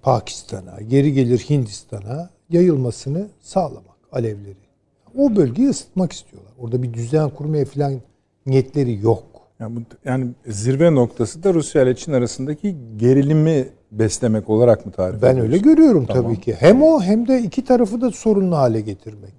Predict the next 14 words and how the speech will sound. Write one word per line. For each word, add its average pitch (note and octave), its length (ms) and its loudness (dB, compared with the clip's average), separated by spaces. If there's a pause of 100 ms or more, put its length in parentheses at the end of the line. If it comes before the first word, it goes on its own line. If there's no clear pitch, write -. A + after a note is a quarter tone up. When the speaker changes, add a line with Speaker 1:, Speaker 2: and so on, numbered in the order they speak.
(120)
Speaker 1:
Çünkü E3 180 -6
oraya D#3+ 300 6
atacakları, D#3+ 840 -2 (1160)
ya G#2 140 -20
diyelim C#3 260 0
ki C#3 160 -12
bu B2 40 -14
korona C#3 500 0
için C3 360 -6
Çin C#3+ 320 -6
attı C#3+ 320 -8
ya A#3+ 140 0 (260)
dünyaya C3 400 0
Speaker 2:
Evet, B2+ 180 -2